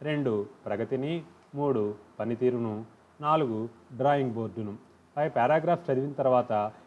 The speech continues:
ఈ ప్రశ్న చదివితే తప్పనిసరిగా దానికి మనం సమాధానం గుర్తించగలం. సరైన సమాధానం ప్రగతిని. ముప్పై నాలుగో ప్రశ్న చూద్దాం.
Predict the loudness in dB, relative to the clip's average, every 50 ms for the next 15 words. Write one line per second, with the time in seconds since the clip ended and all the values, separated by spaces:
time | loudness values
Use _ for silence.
0 | _ _ -4 -4 -4 -2 -4 -6 -6 -4 -6 -6 -4 -2 -2 -2 -2 -2 -2 -2
1 | -2 -2 -4 -8 -20 -20 _ -10 -10 -10 -8 -6 -8 -4 -2 -2 0 0 2 2
2 | 2 0 0 -2 -4 -6 -6 -6 -6 -2 -2 2 2 2 2 2 -2 -4 -6 -10
3 | -16 -20 -16 -12 -12 -10 -6 -6 -6 -6 -4 -2 -2 0 0 -2 -4 -8 -14 -20
4 | -20 -20 _ _ _ -4 0 2 4 4 2 0 -4 -2 0 2 4 4 2 2
5 | 0 -2 -4 -8 -12 -20 -20 -20 _ _ _ _ _ _ _ _ _ _ _ _
6 | _ -2 0 0 0 0 -2 -4 -8 -8 -12 -16 -20 -20 -20 _ _ _ _ _
7 | _ _ _ _ _ _ _ _ -12 -12 -4 -2 -2 0 2 2 2 2 2 0
8 | 0 0 -2 -2 -2 -6 -8 -6 -6 -8 -8 -4 -4 -4 -4